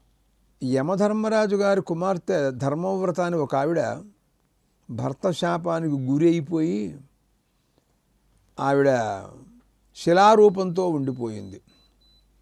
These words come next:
అక్కడ ఆ గయాసురుడు యొక్క శిరస్సు సమీపంలో పక్కన ఉంది ఆవిడ. అక్కడ మహర్షులు అదో పెద్ద మహాతీర్థంగా భావించారు.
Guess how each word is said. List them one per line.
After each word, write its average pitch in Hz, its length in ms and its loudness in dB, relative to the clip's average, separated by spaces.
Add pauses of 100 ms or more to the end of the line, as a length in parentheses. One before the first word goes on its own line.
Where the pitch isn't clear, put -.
(1700)
అక్కడ 156 340 2 (920)
ఆ 139 240 4
గయాసురుడు 196 680 4
యొక్క 202 320 0
శిరస్సు 170 640 0 (320)
సమీపంలో 147 640 0
పక్కన 147 380 -2
ఉంది 110 280 -4
ఆవిడ. 92 240 -10 (1500)
అక్కడ 208 300 -2
మహర్షులు 185 880 0
అదో 156 180 2
పెద్ద 143 340 -2
మహాతీర్థంగా 156 1160 -6
భావించారు. 123 640 -8